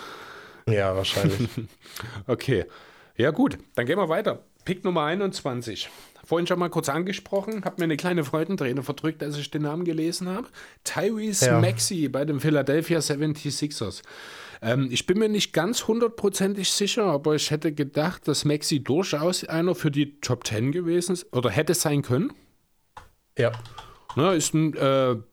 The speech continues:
Speaker 2: ja, ein guter Pick-and-Roll-Guard, hab ich mir notiert, hat ein bisschen Probleme gelegentlich mit seinem Wurf, der noch ein bisschen unkonstant ist. Äh, guter Verteidiger, also zumindest kein Minusverteidiger, sag ich mal.
Speaker 1: Mhm.
Speaker 2: Ähm, ja, von dem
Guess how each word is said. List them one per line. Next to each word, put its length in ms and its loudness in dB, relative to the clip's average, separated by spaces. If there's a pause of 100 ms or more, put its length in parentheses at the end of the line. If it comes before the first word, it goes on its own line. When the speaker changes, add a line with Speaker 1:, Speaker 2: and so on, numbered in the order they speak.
(400)
Speaker 2:
ja, 200 4
ein 340 0
guter 280 2
Pick-and-Roll-Guard, 880 2
hab 140 2
ich 120 -2
mir 120 4
notiert, 560 2
hat 160 -2
ein 80 2
bisschen 340 0
Probleme 500 2
gelegentlich 760 0
mit 140 0
seinem 220 2
Wurf, 260 2
der 140 0
noch 220 0
ein 80 0
bisschen 280 -2
unkonstant 680 0
ist. 200 0 (680)
Äh, 380 2 (240)
guter 280 4
Verteidiger, 680 0 (160)
also 220 0
zumindest 400 2
kein 200 2
Minusverteidiger, 880 2
sag 280 -2
ich 180 -4
mal. 240 0 (880)
Speaker 1:
Mhm. 240 2
Speaker 2:
Ähm, 320 2 (100)
ja, 220 2
von 200 -2
dem 320 2